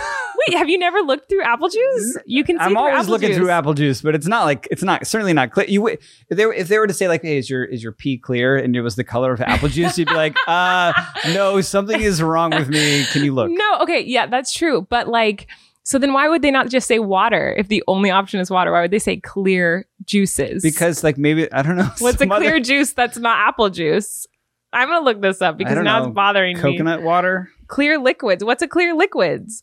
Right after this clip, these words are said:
Speaker 1: What is a clear
Speaker 2: Vodka, tequila, water.
Speaker 1: Oh my God, relax.
Speaker 2: Gin. Uh, white wine. I would
Speaker 1: Water,
Speaker 2: take
Speaker 1: broth, plain gelatin.
Speaker 2: Oh, yeah, just, like
Speaker 1: Broth,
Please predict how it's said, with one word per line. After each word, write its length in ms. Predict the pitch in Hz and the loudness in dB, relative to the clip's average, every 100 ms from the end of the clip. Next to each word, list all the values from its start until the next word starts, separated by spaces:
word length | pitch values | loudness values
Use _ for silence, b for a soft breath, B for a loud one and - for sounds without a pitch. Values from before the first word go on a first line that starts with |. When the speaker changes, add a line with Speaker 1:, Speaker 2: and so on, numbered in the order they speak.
| _ | _
Speaker 1:
What 440 | 202 214 226 262 - _ _ - | -8 -2 0 0 -4 _ _ 0
is 340 | 240 233 220 - - | 2 2 -2 -8 -2
a 260 | 208 196 214 | 0 0 -4
clear 320 | - 233 226 | -6 -2 0
Speaker 2:
Vodka, 880 | 160 139 151 - 165 151 151 151 143 | 2 2 0 -2 0 2 2 0 -2
tequila, 1120 | 131 110 - 131 131 131 127 127 123 127 120 - | -6 -8 -2 0 2 2 2 2 2 2 -2 -8
water. 760 | 113 110 110 110 113 113 113 113 | -6 -2 2 2 4 2 2 0
Speaker 1:
Oh 80 | 175 | -2
my 120 | - | -4
God, 220 | 151 165 | -8 -6
relax. 400 | 185 151 123 113 | -4 -4 -4 -8
Speaker 2:
Gin. 680 | 104 123 123 127 127 127 127 _ _ _ _ _ _ _ _ _ _ _ _ _ _ _ _ - | -2 2 4 4 2 0 -2 _ _ _ _ _ _ _ _ _ _ _ _ _ _ _ _ -4
Uh, 600 | 107 107 104 104 101 101 - _ _ _ _ - | 0 0 0 -2 -4 -8 -14 _ _ _ _ -10
white 340 | 110 120 123 | 0 0 0
wine. 640 | 117 113 120 127 127 131 - _ _ _ _ _ _ | -2 -2 0 0 -2 -4 -10 _ _ _ _ _ _
I 120 | - | -2
would 100 | 190 | 2
Speaker 1:
Water, 560 | 226 220 247 294 320 320 202 | 2 2 2 2 2 0 -4
Speaker 2:
take 80 | 185 | -2
Speaker 1:
broth, 500 | 214 220 233 294 - - | 2 2 2 -2 -8 -10
plain 420 | - 233 240 240 | -2 0 2 0
gelatin. 420 | 202 190 214 262 | 2 2 2 2
Speaker 2:
Oh, 80 | 349 | 2
yeah, 400 | 370 339 180 160 | 2 2 4 2
just, 180 | 180 - | 2 -2
like 80 | 226 | -2
Speaker 1:
Broth, 240 | 311 392 | 0 -2